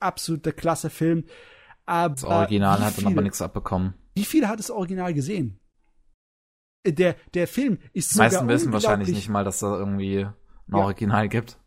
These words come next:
Speaker 1: Der Film ist unglaubliches respektvoll und liebevoll mit dem Original umgegangen. Es hat es total erweitert und es hat einige Szenen so akribisch genau nachgebaut, dass es einfach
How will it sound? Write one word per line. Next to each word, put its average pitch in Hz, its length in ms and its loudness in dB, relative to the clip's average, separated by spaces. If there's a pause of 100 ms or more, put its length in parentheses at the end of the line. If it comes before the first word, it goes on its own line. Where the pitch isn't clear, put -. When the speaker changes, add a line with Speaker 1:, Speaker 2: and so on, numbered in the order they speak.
(380)
Speaker 1:
Der 170 100 0
Film 240 260 -2
ist - 240 -6
unglaubliches 156 920 -2
respektvoll 160 680 -4
und 160 240 -2
liebevoll 147 680 -2
mit 139 140 -4
dem 151 60 -14
Original 143 420 0
umgegangen. 131 500 -2
Es - 80 -12
hat 196 140 -2
es - 80 -6
total 202 320 -2
erweitert 175 500 0
und 185 80 -2
es 160 100 0
hat - 120 -8
einige 202 300 -2
Szenen 196 340 2 (180)
so 233 320 0
akribisch - 540 -2
genau 156 300 2
nachgebaut, 147 720 -2 (100)
dass 147 140 -6
es 147 100 -6
einfach 160 240 0